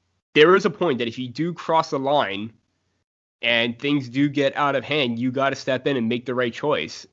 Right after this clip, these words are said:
And if this is the case where, you know, it was escalating to a certain point where Torts said he's had enough, he has the right to bench him.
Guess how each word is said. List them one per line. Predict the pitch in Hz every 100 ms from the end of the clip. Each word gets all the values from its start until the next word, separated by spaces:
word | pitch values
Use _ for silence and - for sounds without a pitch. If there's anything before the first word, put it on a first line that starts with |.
| 117
And | 117 120 123
if | 120
this | 123 135 151
is | 175 147
the |
case | 123 147 143 113
where, | 120
you | 117 120
know, | 123 107 120
it | 123 -
was | 113 127 127 127
escalating | 127 - 120 123 117 123 123
to | - 120 120
a | 113
certain | 117 135 113
point | - 139 127
where | 110 113
Torts | - 131 127
said | - 123
he's | 120 110 117
had | - 120
enough, | 98 87 131 196 - _ _ _ _ _ _ _
he | - 156
has | 180 208
the | 214
right | 214 220
to | 190
bench | 170 285 107
him. | 58 -